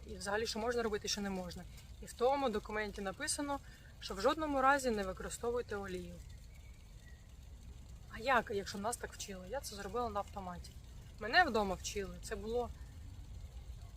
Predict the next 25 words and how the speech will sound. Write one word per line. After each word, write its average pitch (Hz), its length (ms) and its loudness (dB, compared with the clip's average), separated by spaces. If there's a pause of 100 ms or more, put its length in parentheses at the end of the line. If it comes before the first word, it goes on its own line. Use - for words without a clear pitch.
(120)
двадцять 226 340 4
п'ять 220 180 0
років 208 260 -4
точно 190 420 -6
тому, 190 200 -6 (1000)
що - 140 -4
треба 269 420 6 (500)
поливати 208 760 2 (160)
маслом, 240 640 0
тому 208 220 -4
що 208 140 -6
кліщ 208 480 -2
дихає 196 320 0
жопкою, 285 460 2 (1800)
а 220 140 4
виявляється, 240 500 6
цього 208 220 0
робити 208 280 -2
не 190 100 -6
треба. 175 300 -6 (560)
Так 233 160 0
от, 196 200 6
ви 254 120 2
берете 214 420 2
цю 196 260 -2